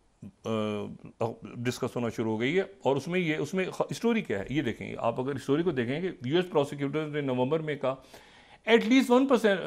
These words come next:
one person directly involved in, uh, alleged attempt assassination no longer working for many spy", वो रिटायर हो गए थे, उन्हें होना था कुछ, ये पुरानी बात है।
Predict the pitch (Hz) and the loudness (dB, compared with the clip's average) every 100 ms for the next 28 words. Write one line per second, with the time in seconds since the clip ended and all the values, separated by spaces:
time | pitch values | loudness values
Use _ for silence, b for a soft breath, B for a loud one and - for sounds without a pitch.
0 | 160 208 254 233 190 226 190 151 165 233 | 2 4 4 4 2 4 8 8 8 4
1 | 220 147 143 180 208 180 160 147 139 143 | 0 4 8 8 6 0 -8 -8 -6 -4
2 | 131 123 120 120 117 117 113 120 - 131 | -2 0 0 -2 -4 -6 -6 -8 -2 2
3 | 151 147 127 127 120 123 123 113 127 123 | 2 0 -2 -2 -2 -2 -2 -2 -4 -4
4 | 127 117 139 135 123 120 104 107 - 202 | -4 -2 0 2 2 0 0 -2 0 0
5 | 247 - b b b b - 120 117 120 | 0 -4 b b b b 2 2 4 0
6 | 156 - 160 127 110 120 156 185 190 190 | -2 -2 0 0 2 4 6 4 4 4
7 | 190 185 196 202 175 139 123 165 180 - | 4 4 6 4 2 0 0 0 -2 0
8 | 156 143 147 127 107 104 104 | 0 2 -2 0 0 0 -8